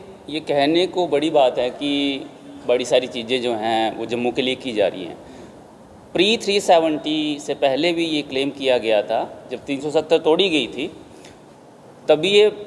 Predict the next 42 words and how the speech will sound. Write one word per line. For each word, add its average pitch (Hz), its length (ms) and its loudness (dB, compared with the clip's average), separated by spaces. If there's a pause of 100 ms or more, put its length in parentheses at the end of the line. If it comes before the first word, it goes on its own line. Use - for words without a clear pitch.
(180)
promise 190 400 2
किए 170 240 0
गए 156 140 0
थे 156 140 -2
कि 156 80 0
अब 156 120 2
यहाँ 151 180 2
पर 156 100 2
बहुत 131 240 2
अच्छी 139 240 -4
चीज़ें 143 260 -2
आने 131 180 0
वाली 123 240 2
हैं, 123 100 -2
बहुत 120 140 2
अच्छे 117 220 -4
दिन 127 180 -2
आएंगे, 113 300 0
यहाँ 107 220 -2
पर 104 200 -2 (120)
हर 143 140 6
तरह 131 240 4
की 127 240 -6
खुशहाली 123 460 0
होगी। 117 440 -2 (800)
ये 139 60 0
पिछड़ा 139 320 2
हुआ 135 180 6
state 127 340 -6
है, 151 340 -2
हालांकि 135 300 -2
पता 151 200 0
नहीं 160 100 -2
किन 170 200 0
grounds 165 320 4
पे 190 120 0
ये 170 180 4
सब 147 180 -2
बयान 139 280 4
किए 156 260 0
जाते 123 280 4
थे 139 140 -4